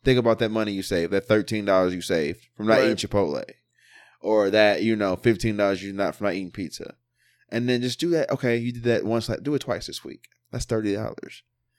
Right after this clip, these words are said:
Speaker 1: Like, you
Speaker 2: Right.
Speaker 1: know what I mean? And I noticed that my credit s-, score started to rise 'cause I was pretty much using less credit.
Speaker 2: Right.
Speaker 1: You know what I mean? And then I just realized the more I, I can learn to control and hold money, eventually that's just gonna raise my,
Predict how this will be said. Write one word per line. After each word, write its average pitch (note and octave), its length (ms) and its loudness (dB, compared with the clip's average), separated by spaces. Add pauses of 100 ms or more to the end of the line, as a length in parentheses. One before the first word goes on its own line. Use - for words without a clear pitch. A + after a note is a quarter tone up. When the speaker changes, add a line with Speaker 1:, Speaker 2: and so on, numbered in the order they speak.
(300)
Speaker 1:
Like, C3 160 8
you D3+ 60 6
Speaker 2:
Right. D#3 80 4
Speaker 1:
know D3+ 100 6
what C#3+ 100 6
I C#3 60 4
mean? C#3+ 220 2
And C3 140 2
I C3 100 4
noticed B2+ 480 4
that A2 480 4 (1000)
my A2+ 240 -4
credit B2 300 2
s-, A2+ 100 0 (160)
score - 400 2
started F#2+ 340 2
to G#2 80 0
rise A2+ 420 6
'cause G2 140 -2
I F#2+ 80 4
was F#2 180 0
pretty G#2 280 -4
much F#2+ 260 -8
using G2 360 -4
less G#2 320 4
credit. B2+ 540 6 (380)
Speaker 2:
Right. B2+ 380 -2
Speaker 1:
You A2+ 120 2
know B2 160 8
what A#2+ 60 8
I A#2 40 4
mean? B2 220 2
And A#2+ 200 2
then A#2+ 100 4
I A#2 100 6
just G#2+ 200 -2
realized A2 360 6
the A2 80 0
more A#2 300 4
I, G#2 300 4 (120)
I G#2 120 0
can G#2 240 -6
learn G#2+ 220 -2
to G2+ 180 -2
control A2 680 0
and F#2+ 100 -10
hold G2+ 320 -2
money, G2+ 560 -6 (360)
eventually G2+ 640 -2
that's F#2+ 180 -2
just - 220 -8
gonna F#2 240 -8
raise F2+ 300 -4
my, E2+ 180 -8